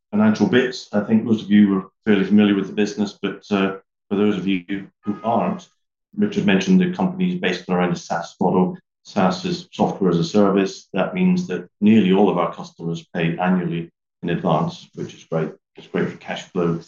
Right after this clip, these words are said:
It's also great for predictability, 'cause it means that this month the revenue will be pretty much the same as last month,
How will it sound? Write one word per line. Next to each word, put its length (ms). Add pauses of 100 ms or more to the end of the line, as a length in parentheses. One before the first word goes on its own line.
(400)
It's 180
also 300
great 300
for 260
predictability, 880 (100)
'cause 120
it 120
means 300
that 220 (400)
this 220
month 340 (460)
the 80
revenue 440
will 120
be 160
pretty 240
much 200
the 60
same 160
as 100
last 260
month, 260